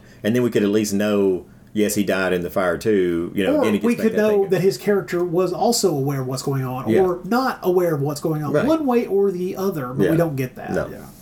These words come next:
Speaker 2: Well, outside, Dick, uh, Dick and Lynn have left the grounds when the frogs become silent and the two become aware of a pursuer.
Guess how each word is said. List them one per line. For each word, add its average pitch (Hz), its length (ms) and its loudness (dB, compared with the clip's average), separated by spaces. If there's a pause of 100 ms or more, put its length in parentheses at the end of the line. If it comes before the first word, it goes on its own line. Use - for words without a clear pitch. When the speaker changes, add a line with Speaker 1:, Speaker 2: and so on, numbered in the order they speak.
(640)
Speaker 2:
Well, 185 140 4
outside, 220 600 2
Dick, 202 420 2
uh, 160 220 0
Dick 220 200 2
and 214 120 0
Lynn 202 260 6
have 147 160 0
left 196 240 2
the 214 80 6
grounds 190 440 2
when 175 140 2
the 147 100 2
frogs 220 380 0
become 220 280 2
silent 240 400 2
and 165 160 -2
the 160 80 0
two 226 180 2
become 202 260 0
aware 190 280 4
of 170 160 0
a 160 80 2
pursuer. - 720 -6